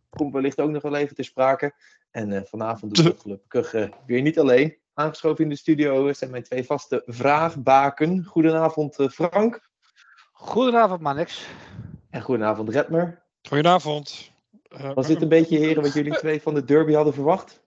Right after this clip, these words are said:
Speaker 3: Dit was precies wat ik had verwacht.
Speaker 2: Molle waai, slecht
Speaker 3: Ik, je had
Speaker 2: voetbal
Speaker 3: mij dit,
Speaker 2: en, eh,
Speaker 3: ja,
Speaker 2: en huis met drie punten.
Speaker 3: ja, je had
Speaker 1: Ja.
Speaker 3: mij dit ook van tevoren gewoon uit kunnen laten schrijven en dan was het prima geweest. Voor de, voor
Speaker 1: Doen we
Speaker 3: de
Speaker 1: dat de
Speaker 3: alle
Speaker 1: volgende
Speaker 3: volgers,
Speaker 1: keer?
Speaker 3: deze podcast nemen we op op zaterdagavond. Dus, eh,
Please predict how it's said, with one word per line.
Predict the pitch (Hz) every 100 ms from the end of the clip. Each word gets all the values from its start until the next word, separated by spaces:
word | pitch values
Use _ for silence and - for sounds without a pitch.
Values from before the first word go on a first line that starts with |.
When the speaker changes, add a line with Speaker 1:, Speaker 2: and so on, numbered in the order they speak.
| _
Speaker 3:
Dit | - 160 156
was | 180
precies | - 208 170 - - 202 170 127
wat | 127
ik | 113
had | 110
verwacht. | - 110 - - - -
Speaker 2:
Molle | 131 156 262 233
waai, | 160 165 190 247
slecht | - - 226
Speaker 3:
Ik, | 208
je | 226
had | 208
Speaker 2:
voetbal | 214 180
Speaker 3:
mij | - 240
dit, | 226
Speaker 2:
en, | 170
eh, | 165
Speaker 3:
ja, | 185
Speaker 2:
en | 165
huis | 165 196
met | 190
drie | 175 180
punten. | 131 107 101 87 _
Speaker 3:
ja, | 185 185 165
je | 156
had | 165 190
Speaker 1:
Ja. |
Speaker 3:
mij | -
dit | 175 170
ook | 196 185
van | 208
tevoren | 185 - 220 190
gewoon | 175 165
uit | 190
kunnen | 208 190 180
laten | 170 165
schrijven | - 160 156 147 147 156
en | 135
dan | 135
was | 131 123
het | 117 - -
prima | - 147 160 117
geweest. | - 95 98 - - - - - -
Voor | - 196
de, | 185 180
voor | 180
Speaker 1:
Doen | 175
we | 165
Speaker 3:
de |
Speaker 1:
dat | 160
de | 160
Speaker 3:
alle | 156
Speaker 1:
volgende | - 208 220
Speaker 3:
volgers, | - -
Speaker 1:
keer? | - 143
Speaker 3:
deze | 180 185 175
podcast | 214 208 185 156
nemen | 170 156
we | 151
op | 202 185
op | 170
zaterdagavond. | - 185 196 175 147 - - - - _ - -
Dus, | 156 -
eh, | 156